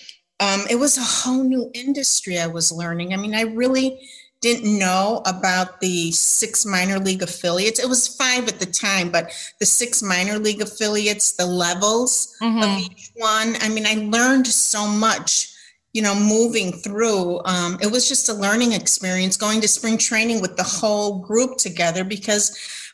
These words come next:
Speaker 1: player development is, and scouting, they're both out of sight, out of mind. They're not in the front office, so
Speaker 2: Mm-hmm.
Speaker 1: people do not see any of them. So when you get everybody together, it's, it's a pretty,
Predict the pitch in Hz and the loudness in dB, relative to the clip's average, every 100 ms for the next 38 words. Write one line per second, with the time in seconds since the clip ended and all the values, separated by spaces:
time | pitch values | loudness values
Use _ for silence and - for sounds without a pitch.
0 | - 285 359 381 214 226 233 269 190 185 | -4 -2 0 0 0 0 2 0 0 -2
1 | 190 190 185 - - 285 453 - 170 156 | -2 0 2 0 0 0 2 0 0 0
2 | 156 185 226 269 277 247 262 247 - 247 | -2 -2 2 2 2 -2 0 0 2 2
3 | 240 226 220 208 214 220 165 170 247 285 | 2 2 0 0 2 0 0 0 4 6
4 | 294 269 - 202 226 240 247 - 220 202 | 4 0 -2 0 2 0 -2 -2 -2 -2
5 | 185 180 196 - 294 294 - - 226 220 | -2 -2 -2 -2 0 0 -2 -4 2 2
6 | 190 190 - 277 - 277 233 226 220 220 | 2 -2 -10 -6 -2 0 0 0 0 0
7 | - - - 233 254 220 170 165 165 170 | 0 0 0 0 2 2 0 -2 -2 -2
8 | 170 151 165 - - - - 233 247 247 | 0 0 -4 -10 -12 -4 0 2 2 2
9 | 262 - 220 262 254 262 226 240 233 214 | 0 -2 -2 -2 0 0 0 0 2 0
10 | 202 214 240 226 170 202 214 - - - | 0 0 2 2 0 -2 0 0 0 -2
11 | - 254 - 415 - 320 254 208 202 | -4 -4 -2 -6 -4 -2 0 -2 -6